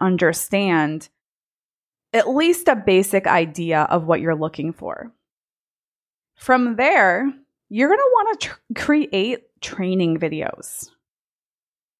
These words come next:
Seriously, training videos are so helpful for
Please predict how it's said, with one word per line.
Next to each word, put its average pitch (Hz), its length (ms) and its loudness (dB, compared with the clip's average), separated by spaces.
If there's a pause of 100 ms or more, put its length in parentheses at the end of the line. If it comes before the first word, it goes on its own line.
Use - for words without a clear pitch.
(120)
Seriously, - 600 -4 (260)
training 262 800 -2
videos 202 580 2
are 175 140 0
so 180 640 0
helpful 165 520 -4
for - 280 -6